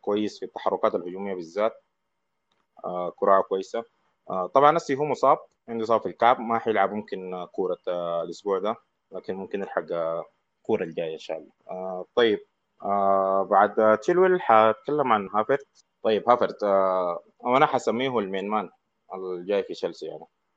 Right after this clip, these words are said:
حيكون، آه، أنا أكتر، أكتر صفقة متفائل بيها عن نفسي اللي هي هافرت. طبعًا هو الرقم القياسي، أعلى قيمة في تاريخ تشيلسي. طيب، هافرت جاي من ليفركوزن،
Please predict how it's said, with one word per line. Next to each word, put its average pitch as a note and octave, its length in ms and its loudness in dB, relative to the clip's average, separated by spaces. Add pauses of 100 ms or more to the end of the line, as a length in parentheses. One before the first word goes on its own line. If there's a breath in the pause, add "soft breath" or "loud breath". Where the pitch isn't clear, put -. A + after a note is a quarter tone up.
(140)
حيكون، G2 500 -8
آه، F2 240 -12 (560)
أنا G#2+ 100 -2
أكتر، A#2+ 160 2 (180)
أكتر B2 240 -2
صفقة B2 280 0
متفائل G2 360 -4
بيها G#2 120 0
عن E2+ 120 -2
نفسي B2+ 320 -8
اللي F#2 220 -8
هي G2+ 120 -2 (1080)
هافرت. - 500 0 (340)
طبعًا G#2 240 4
هو G#2+ 80 4
الرقم A2 240 6
القياسي، G2+ 460 0
أعلى A2 380 6
قيمة A#2+ 540 -2 (120)
في F#2 340 -8
تاريخ F2+ 260 -4
تشيلسي. F#2+ 400 -6 (1200)
طيب، A#2 200 6
هافرت C3+ 240 6
جاي C#3 160 6
من C3 100 2
ليفركوزن، A#2+ 680 2